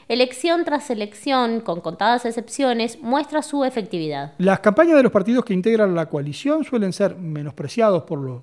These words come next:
Speaker 2: mandos medios y los militantes del Frente Amplio. Y esto es porque entienden que están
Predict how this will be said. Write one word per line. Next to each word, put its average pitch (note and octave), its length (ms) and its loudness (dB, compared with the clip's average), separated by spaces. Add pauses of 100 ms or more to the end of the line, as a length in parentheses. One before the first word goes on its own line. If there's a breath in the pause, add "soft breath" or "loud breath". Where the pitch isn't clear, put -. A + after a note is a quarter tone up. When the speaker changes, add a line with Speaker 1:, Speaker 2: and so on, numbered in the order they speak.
Speaker 2:
mandos D#3+ 380 -2
medios F3 480 0
y D3+ 60 -4
los C3 340 -10
militantes D3+ 520 -4
del C3 120 -8
Frente C3 360 -10
Amplio. B2 360 -16 (800)
Y B3 80 2
esto C#4+ 140 2
es D#4 80 4
porque A3+ 380 -2
entienden G#3 560 0
que D#3+ 100 -6
están D#3+ 400 -4